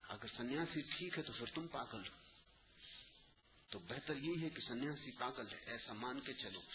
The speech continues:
इससे कम से कम अपनी सुरक्षा होगी। फिर तुम्हारी भीड़ है,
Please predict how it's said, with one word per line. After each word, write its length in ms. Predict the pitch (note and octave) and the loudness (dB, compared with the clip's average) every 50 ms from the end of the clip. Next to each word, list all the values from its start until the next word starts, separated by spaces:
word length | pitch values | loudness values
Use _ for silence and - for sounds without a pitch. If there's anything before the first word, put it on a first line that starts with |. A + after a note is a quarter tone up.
| - - - - | -6 -6 -4 -4
इससे 260 | - - - - - | -4 -4 -4 -6 -4
कम 180 | A2+ - B2 B2+ | -2 -2 -2 0
से 140 | B2+ - A#2+ | -2 -4 -2
कम 180 | - A#2 A2 | -2 -2 -2
अपनी 240 | G#2+ G#2+ - A#2 A#2 | -2 -2 -2 -2 0
सुरक्षा 480 | A2 - - G#2+ G2+ - - - - C#3 | 0 0 0 0 -2 -2 -2 -2 -2 -4
होगी। 320 | C#3 C3 - - - - - - - - - | -4 -4 -6 -6 -6 -4 -4 -4 -6 -4 0
फिर 120 | - G#3 | 0 0
तुम्हारी 400 | - - F3+ E3 D#3+ F3+ F#3 G3 | 4 4 4 4 4 4 2 2
भीड़ 320 | E3+ C#3 D3 F#3 G#3 G3 G#2+ | 2 2 2 4 4 4 2
है, 300 | G#2+ - - - - | 2 -2 -6 -8 -8